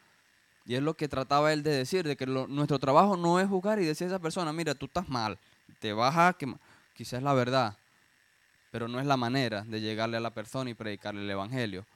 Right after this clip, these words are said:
Creo que la mejor manera es decirle, "Mira, hey, hay alguien que,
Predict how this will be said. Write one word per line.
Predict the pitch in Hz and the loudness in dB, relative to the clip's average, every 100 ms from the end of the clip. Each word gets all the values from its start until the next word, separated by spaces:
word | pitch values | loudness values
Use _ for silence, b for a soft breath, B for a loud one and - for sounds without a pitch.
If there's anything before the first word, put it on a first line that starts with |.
| b b b b _ | b b b b _
Creo | - 110 | -8 -6
que | 120 | -2
la | 117 | -2
mejor | 117 | -2
manera | 120 120 | -2 0
es | 123 | 0
decirle, | 117 113 | -2 -2
"Mira, | 127 120 113 | 0 0 2
hey, | 127 110 | 0 -2
hay | 110 | 0
alguien | 123 127 139 | 0 -2 -4
que, | 135 107 | -6 -6